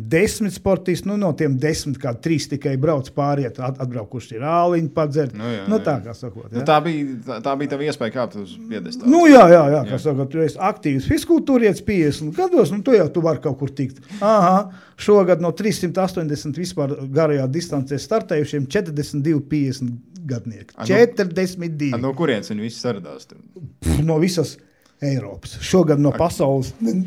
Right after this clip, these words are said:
Speaker 1: nebija, ja, bija bijuši no Amerikas, no Austrālijas, ja, bet šogad tikai no te Eiropas.
Speaker 2: Tad jau
Speaker 1: Skandināvi.
Speaker 2: poļi labi noreklamēja, laikam, vai ne?
Speaker 1: Nu, rēķina, ka tā ir, naudas ziņā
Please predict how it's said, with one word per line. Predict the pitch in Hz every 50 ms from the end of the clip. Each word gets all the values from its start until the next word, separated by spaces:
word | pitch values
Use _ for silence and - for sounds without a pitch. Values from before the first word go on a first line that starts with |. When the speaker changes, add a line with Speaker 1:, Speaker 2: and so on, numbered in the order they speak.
| - - - - - -
Speaker 1:
nebija, | - 220 247 254 262 220 175 156 156 180 190
ja, |
bija | 175 160 156 151 147 143 131 135
bijuši | 131 135 156 143 123 143 156 143 127 110 - 135 127
no | 123 131 160
Amerikas, | 196 226 233 208 175 160 151 139 - - 147
no | 127 123 117 113 -
Austrālijas, | - 156 190 220 214 220 - 180 165 147 139 135 131 123 123 120 113 - - 123 117 110 110 113 107 110 110 113 110 117
ja, | 127 139
bet | 143 131 120 110 -
šogad | - - - 147 120 110 113 -
tikai | - 135 127 - 113 104
no | 101 107 104 104
te | 95 - 113 113
Eiropas. | 113 104 95 - 101 92 90
Speaker 2:
Tad | 123 123 117
jau | 190 190
Speaker 1:
Skandināvi. | 196 196 - 185 180 170 165 160 156 151 143 139 135 131
Speaker 2:
poļi | 135 135 139 151 156 156 151 143
labi | 143 156 156 143 131
noreklamēja, | 135 143 151 117 101 - - 85 80 - - - -
laikam, | - - - - - 92 -
vai | 73 71
ne? | 76 73 85 107 123 120 117 120
Speaker 1:
Nu, | 120 127 143 143 139 127 - - -
rēķina, | 131 127 131 131 131 135 131 135 120 104 98 -
ka | 104 98
tā | _ - 123 127 127 127 135
ir, | 135 131 117 117 110 - - _ _ _ _ _ _ _ _ _ _ _ _
naudas | - 131 127 127 156 160 156 139 117 104
ziņā | 110 139 139 131 127 117